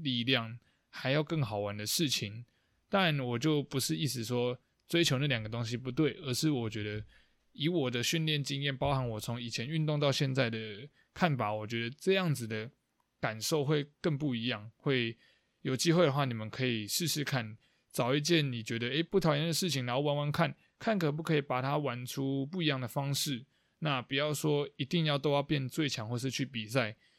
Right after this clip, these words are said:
你就是玩自己开心就好。那多去学习一些新的东西，也不用说抱着一些旧的东西死都不放。好，那今天这一集就到这边啦。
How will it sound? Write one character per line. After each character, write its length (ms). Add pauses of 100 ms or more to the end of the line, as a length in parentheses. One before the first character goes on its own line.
(120)
你 100
就 160
是 160 (120)
玩 380 (120)
自 120
己 240 (120)
开 160
心 200
就 80
好。 300
那 260 (380)
多 160
去 200
学 240
习 240
一 60
些 340
新 240
的 80
东 220
西， 240
也 100
不 120
用 180
说 340 (240)
抱 160
着 140
一 60
些 120
旧 220
的 80
东 240
西 400
死 300
都 120
不 120
放。 200 (720)
好， 240
那 260
今 200
天 180
这 120
一 100
集 240
就 320
到 360
这 140
边 180
啦。 280